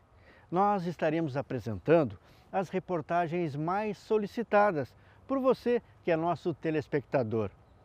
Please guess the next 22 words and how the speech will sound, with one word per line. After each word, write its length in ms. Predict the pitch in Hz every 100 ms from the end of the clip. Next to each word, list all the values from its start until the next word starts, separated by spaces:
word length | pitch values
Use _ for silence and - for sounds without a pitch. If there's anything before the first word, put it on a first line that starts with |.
| -
e 80 | 254
também 380 | 311 208 208 254 - -
produções 800 | 196 175 170 - 180 180 170 127
inéditas. 920 | 139 110 110 139 123 98 92 107 90 - - - - -
Confira 360 | 285 247 240 220
os 60 |
destaques 680 | 202 214 - 185 185 208 - - - - -
dessa 280 | 156 185 214
edição. 380 | 185 - 170 107 - - - _ _ _
A 120 | 127 131
preservação 960 | - 233 202 233 202 190 - 180 151
ambiental 680 | 131 127 113 101 190 208 127 - - -
e 80 | 208
o 40 |
consumo 640 | 233 247 202 - 226 220 190
consciente 1000 | - 247 226 - 220 180 180 143 127 95 - -
são 240 | - 180 147
marcas 480 | 135 147 151 160 131
do 140 | 147
artesanato 720 | 127 160 139 139 131 117 147
em 80 | 156
lã 280 | 165 220